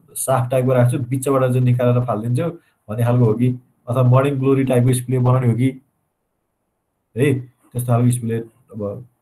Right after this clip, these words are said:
आफूले choose गर्ने, डिजाइनरले choose गर्ने कुरा भयो, होइन? अनि material, कस्तो खालको material त्यहाँ available छ त्यसको आधारमा, अनि अब एउटा ठाउँबाट अर्को ठाउँमा चाहिँ communication होला अथवा के हो,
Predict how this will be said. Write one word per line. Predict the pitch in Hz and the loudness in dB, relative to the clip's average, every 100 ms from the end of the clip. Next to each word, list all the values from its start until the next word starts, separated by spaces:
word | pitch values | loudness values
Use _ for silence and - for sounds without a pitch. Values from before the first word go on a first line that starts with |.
| _ _ - | _ _ -2
आफूले | 117 123 123 | 4 6 6
choose | 127 | 4
गर्ने, | 113 101 95 | 2 2 2
डिजाइनरले | 120 123 120 120 | 4 8 8 6
choose | 123 120 | 2 0
गर्ने | 110 107 | -2 -4
कुरा | 107 107 | -4 -4
भयो, | 95 | -6
होइन? | 82 _ _ _ _ _ _ - 139 175 120 - _ - | -8 _ _ _ _ _ _ -4 2 2 2 -4 _ 0
अनि | 123 | 4
material, | 127 147 147 151 120 | 6 6 4 4 4
कस्तो | - 131 139 | 2 0 2
खालको | 131 135 | 4 4
material | 135 127 131 | 0 0 0
त्यहाँ | 127 131 | 0 4
available | 131 127 127 123 | 4 6 4 4
छ | |
त्यसको | 127 123 123 131 | 2 0 -2 0
आधारमा, | 123 127 127 127 123 - _ _ _ _ _ _ _ - | 2 2 2 2 0 -8 _ _ _ _ _ _ _ -14
अनि | 101 107 113 110 104 101 101 | -12 -8 -8 -8 -8 -8 -8
अब | 117 117 123 | -4 -2 -2
एउटा | 127 131 131 | -2 0 0
ठाउँबाट | 123 117 123 127 | 0 0 2 2
अर्को | 123 127 | 2 2
ठाउँमा | 120 120 123 120 - | 2 0 2 0 -2
चाहिँ | 120 120 | -6 -2
communication | 123 123 123 120 120 | 0 2 4 2 0
होला | 110 123 120 | 2 2 2
अथवा | 120 117 | 2 -2
के | 135 | 0
हो, | 120 | 0